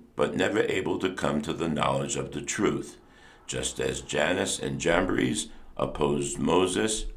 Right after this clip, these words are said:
so also these teachers oppose the truth.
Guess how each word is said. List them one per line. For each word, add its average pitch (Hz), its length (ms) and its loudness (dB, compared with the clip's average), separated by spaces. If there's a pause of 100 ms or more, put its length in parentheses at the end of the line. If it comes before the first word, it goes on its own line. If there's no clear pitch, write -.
(240)
so - 340 4
also 104 560 4
these 101 380 -2
teachers 73 720 2 (260)
oppose 67 540 4
the 90 120 0
truth. - 520 2